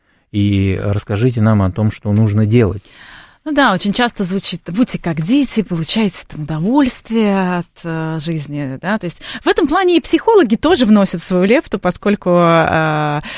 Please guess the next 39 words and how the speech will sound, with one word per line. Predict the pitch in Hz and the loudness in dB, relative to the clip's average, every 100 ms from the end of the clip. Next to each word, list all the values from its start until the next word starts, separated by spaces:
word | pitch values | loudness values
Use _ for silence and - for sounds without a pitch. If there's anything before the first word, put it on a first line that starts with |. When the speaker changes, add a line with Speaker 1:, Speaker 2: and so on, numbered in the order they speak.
| - - - | -14 -14 -10
Speaker 2:
м, | 123 151 139 131 120 101 139 110 107 - | -8 -4 -4 -2 -2 -4 -4 -4 -6 -4
часто | - 294 - | -2 -2 0
ведь | 196 | 0
звучит, | 156 165 - 160 - | 0 -2 -2 -6 -4
э, | 151 143 143 | -4 -2 0
"Ну, | 233 254 | 4 4
зачем | 180 262 | 4 2
страдать, | 208 185 160 226 294 | 0 0 0 0 -2
если | 160 165 | -6 -4
можно | 165 214 160 | 0 0 0
не | 143 | -6
страдать? | 139 - 139 135 143 | -8 -10 -8 -6 -2
Зачем | 175 - 294 | -2 0 0
тебе | 190 196 | 2 2
упираться, | 185 - 214 214 - - | 2 2 2 2 0 -4
делать | 220 214 208 - | 0 0 0 -2
что-то, | - 202 214 | -4 -4 -4
если | 170 - | -6 -6
ты | 165 | -4
можешь | 143 143 | -4 -6
просто, | - 226 311 - 247 - - - | -4 -2 -2 -2 -4 -4 -10 -8
ну, | |
скажем, | 247 208 165 160 147 156 147 | -4 -2 0 -2 -2 -4 -6
м, | |
там, | 135 143 156 - - - | -8 -8 -10 -12 -14 -6
э, | 175 | -2
просто | 208 277 - 196 | 2 2 0 -2
жить, | 175 - | -2 -2
просто | 214 254 220 | -4 -2 -2
работать?" | 208 165 147 143 | -2 -2 -4 -4
Вот | 175 - | -8 -4
мы | 185 220 | 0 2
Speaker 1:
Мгм. | |
Speaker 2:
регулярно | 233 226 240 262 240 214 | 2 2 2 4 4 2
разговариваем | 185 196 220 233 208 202 175 | 0 -2 0 0 2 2 0
с, | - - | -2 -4
э, | 170 170 160 165 | 0 2 2 0
H | 165 202 | 0 0
R-ами, | 202 202 175 165 | 2 2 2 0